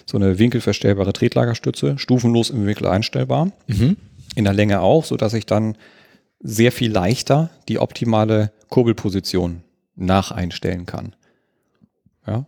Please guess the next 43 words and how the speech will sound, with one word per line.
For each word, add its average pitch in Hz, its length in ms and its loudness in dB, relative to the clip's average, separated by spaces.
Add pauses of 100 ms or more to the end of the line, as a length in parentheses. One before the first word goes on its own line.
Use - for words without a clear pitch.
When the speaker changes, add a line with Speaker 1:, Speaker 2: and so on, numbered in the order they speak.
(160)
Speaker 1:
also 101 220 0
das, 107 200 0
was 117 120 2
Speaker 2:
Das 120 80 2
Speaker 1:
wir 120 100 4
uns 147 60 4
Speaker 2:
manuelle 147 340 2
Handbike, 127 340 0
was 117 160 0
wir 117 120 2
eben 123 280 -2
hatten, 90 300 -8
ne? 101 120 -4
Speaker 1:
es 180 120 -2
hatte 127 160 0
Speaker 2:
Das 131 60 2
Speaker 1:
eine 127 100 2
feste 110 680 -2
Tretlagerstütze, 92 840 -4
so 92 80 -4
eine 95 160 0
Gitter-, 95 380 2
Speaker 2:
Genau, 107 360 2 (200)
genau. 113 240 2
Speaker 1:
gefräste 104 180 -2
Speaker 2:
Das 110 80 -2
sieht, 101 100 2
Speaker 1:
Gitterstruktur. 107 520 2
Speaker 2:
mhm, - 20 -4
genau. 95 360 0 (220)
Sieht 101 320 -12
aus 104 200 -2
wie - 20 -6
so 101 80 0
ein 90 100 2
Strommast, 101 720 -2
finde 90 300 0
ich, - 120 -4
ne? 220 180 4
Speaker 1:
Genau, 196 280 4
also 123 200 -2
gleiches 139 420 0
Konstruktionsprinzip, 110 1040 -4